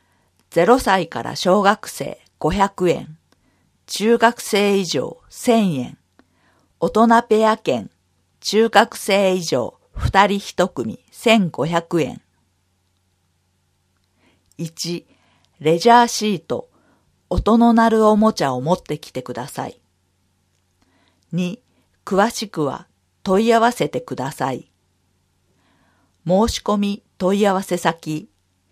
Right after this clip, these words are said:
九月十日水曜日午前九時から直接または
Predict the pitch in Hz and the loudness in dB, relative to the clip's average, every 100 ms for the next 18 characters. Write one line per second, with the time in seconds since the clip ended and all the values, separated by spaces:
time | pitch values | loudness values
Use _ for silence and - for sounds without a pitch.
0 | _ _ _ _ _ 226 208 175 - - | _ _ _ _ _ 0 2 0 -4 -8
1 | - 147 143 - 131 - _ _ _ - | -2 -2 -2 -8 -10 -12 _ _ _ -12
2 | - 190 208 214 180 139 120 - _ _ | -4 -2 2 4 4 2 -8 -14 _ _
3 | _ _ - 175 147 131 135 - 247 196 | _ _ 0 0 0 -4 -8 -4 -4 -4
4 | - 131 - - _ 160 - 165 175 165 | -6 -8 -10 -16 _ -8 -6 -2 -2 -2
5 | 160 160 - 139 151 208 220 - | -6 -8 -8 -10 0 2 4 0